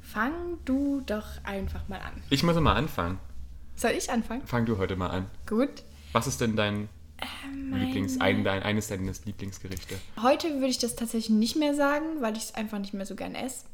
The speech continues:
Speaker 2: Okay.
Speaker 1: Aber früher gab es bei uns immer Fischstäbchen.
Speaker 2: Fischstäbchen?
Speaker 1: Fischstäbchen
Speaker 2: Ah, ist das
Speaker 1: gab's
Speaker 2: so
Speaker 1: immer.
Speaker 2: lecker.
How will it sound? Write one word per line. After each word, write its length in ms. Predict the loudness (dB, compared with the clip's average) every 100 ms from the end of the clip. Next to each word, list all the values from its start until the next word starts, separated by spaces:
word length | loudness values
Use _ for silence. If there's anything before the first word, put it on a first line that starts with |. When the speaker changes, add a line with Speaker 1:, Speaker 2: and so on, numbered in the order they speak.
| -8
Speaker 2:
Okay. 120 | 0
Speaker 1:
Aber 280 | 0 2 -2
früher 520 | -6 0 4 4 2
gab 200 | -2 -6
es 80 | -6
bei 160 | -8 -6
uns 180 | -6 -2
immer 380 | 4 4 4 0 -6 -20 -20 -20 -20 -20 -20 -20 -20 -14
Fischstäbchen. 680 | -4 -4 -2 -6 -4 -8 -8 -20 -20 -12
Speaker 2:
Fischstäbchen? 520 | -2 -2 0 -2 -2
Speaker 1:
Fischstäbchen 460 | -2 -2 0 0 2
Speaker 2:
Ah, 40 |
ist 80 | 0
das 60 | 2
Speaker 1:
gab's 120 | 2
Speaker 2:
so 60 | 2
Speaker 1:
immer. 200 | 0 0
Speaker 2:
lecker. 200 | -4